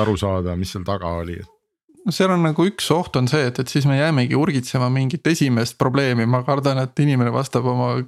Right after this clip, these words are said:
Speaker 2: kõige esimese, teeme rollout'i ära ja esimene küsimus, mis talle peale tervituskirja tuleb, siis me jäämegi seda nagu probleemi kaebama. Ehk et noh, tegelikult tuleks minna, mi-, mida me tahame hoida, on see, et kogu aeg, ähm, noh, nagu emotsioonitult käia ja kolada mööda tolmuseid, voodialuseid ja kapitaguseid ja otsida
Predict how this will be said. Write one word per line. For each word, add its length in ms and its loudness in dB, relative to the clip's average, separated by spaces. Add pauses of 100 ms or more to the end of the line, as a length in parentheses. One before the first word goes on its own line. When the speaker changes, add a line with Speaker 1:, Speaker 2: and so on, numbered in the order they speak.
(180)
Speaker 2:
kõige 240 4
esimese, 400 2
teeme 160 4
rollout'i 480 2
ära 140 0 (100)
ja 80 0
esimene 320 2
küsimus, 460 2
mis 100 2
talle 240 0
peale 160 0
tervituskirja 640 -2
tuleb, 320 -2
siis 220 -2 (100)
me 60 2
jäämegi 420 0
seda 240 0
nagu 300 -2 (100)
probleemi 480 2
kaebama. 480 0
Ehk 220 -2
et 100 -6
noh, 80 0
tegelikult 480 -2
tuleks 300 -4
minna, 240 0 (580)
mi-, 80 2
mida 240 2
me 80 0
tahame 320 2
hoida, 240 0
on 80 0
see, 160 0
et 80 -6
kogu 400 0
aeg, 400 -2
ähm, 540 0 (340)
noh, 140 2
nagu 100 2
emotsioonitult 720 0
käia 560 2
ja 160 0
kolada 400 0
mööda 220 0
tolmuseid, 580 0
voodialuseid 640 2
ja 80 2
kapitaguseid 800 0
ja 80 2
otsida 560 -2